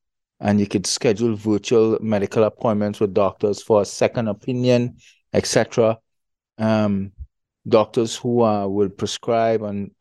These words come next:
not bogged down by any sort of protocols and, uh, exclusive treatment packages. Please consider it. And don't forget my, um,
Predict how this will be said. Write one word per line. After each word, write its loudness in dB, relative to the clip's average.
not 0
bogged -2
down 0
by 0
any -2
sort 2
of -6
protocols 0
and, -8
uh, -2
exclusive -2
treatment -2
packages. -2
Please 2
consider 0
it. -2
And -4
don't 0
forget 0
my, 0
um, 0